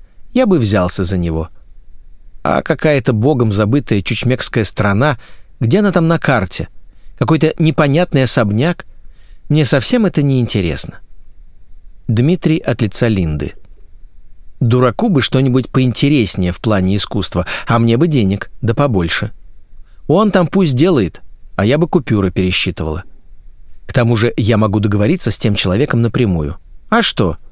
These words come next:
Все уже сделали? Реклама есть? Есть.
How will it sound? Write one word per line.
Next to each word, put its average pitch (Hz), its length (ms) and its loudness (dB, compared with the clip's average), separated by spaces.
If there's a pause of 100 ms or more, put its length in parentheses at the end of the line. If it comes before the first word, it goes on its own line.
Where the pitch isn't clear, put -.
(520)
Все 110 200 2
уже 101 200 0
сделали? 110 500 0 (800)
Реклама 156 400 2
есть? 233 400 0 (200)
Есть. 87 440 -2